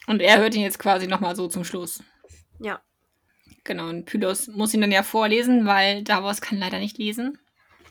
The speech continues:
Speaker 2: Genau.
Speaker 1: Das findet Stannis auch ziemlich ätzend, dass sein Ritter nicht lesen kann.
Speaker 2: Ja. <laughs>
Speaker 1: Oh, ich vergesse das immer, ne? Lern das endlich.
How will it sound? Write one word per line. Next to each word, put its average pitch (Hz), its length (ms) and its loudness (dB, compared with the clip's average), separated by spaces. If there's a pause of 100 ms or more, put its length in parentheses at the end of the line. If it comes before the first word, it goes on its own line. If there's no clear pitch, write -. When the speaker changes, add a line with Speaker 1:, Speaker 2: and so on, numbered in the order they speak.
Speaker 2:
Genau. 196 340 -16 (640)
Speaker 1:
Das 214 160 -4
findet 208 220 0
Stannis 208 300 0
auch 208 120 0
ziemlich 208 340 0
ätzend, 226 380 0
dass 196 140 -2
sein 196 140 -2
Ritter 196 220 0
nicht 185 160 -2
lesen 196 240 -2
kann. 226 220 0 (500)
Speaker 2:
Ja. 196 240 -4 (380)
<laughs> - 540 -14 (100)
Speaker 1:
Oh, 220 40 -4
ich 220 120 -2
vergesse 208 380 2
das 202 220 2
immer, 180 300 2
ne? 208 220 4
Lern 202 200 4
das 214 140 0
endlich. 180 720 -2